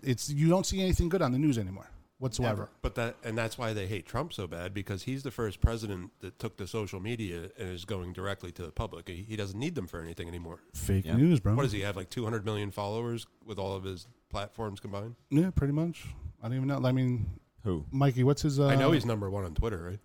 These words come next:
Speaker 1: is, no, he ain't
Speaker 4: Who?
Speaker 1: number one on Twitter.
Speaker 3: I think he's got the
Speaker 4: I
Speaker 3: num-
Speaker 4: can't
Speaker 1: No
Speaker 4: go
Speaker 1: way.
Speaker 4: on Twitter, guys.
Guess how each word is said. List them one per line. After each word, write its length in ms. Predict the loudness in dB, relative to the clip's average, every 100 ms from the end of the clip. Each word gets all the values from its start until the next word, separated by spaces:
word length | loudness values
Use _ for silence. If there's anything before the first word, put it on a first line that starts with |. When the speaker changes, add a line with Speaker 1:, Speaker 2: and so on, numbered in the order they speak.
| -6
Speaker 1:
is, 160 | -4 2
no, 380 | 4 4 0 -4
he 140 | 0 2
ain't 60 | 4
Speaker 4:
Who? 20 |
Speaker 1:
number 160 | 2
one 120 | 2 -2
on 100 | -2
Twitter. 260 | -2 -2 -4 -12 _
Speaker 3:
I 80 | -8
think 180 | -4
he's 100 | -4
got 180 | -4 -4
the 80 | -4
Speaker 4:
I 120 | -2
Speaker 3:
num- 80 | 0
Speaker 4:
can't 120 | 0 2
Speaker 1:
No 40 |
Speaker 4:
go 80 | 4
Speaker 1:
way. 60 | 2
Speaker 4:
on 140 | 0
Twitter, 280 | -2 -4 -4
guys. 440 | -6 -6 -8 -14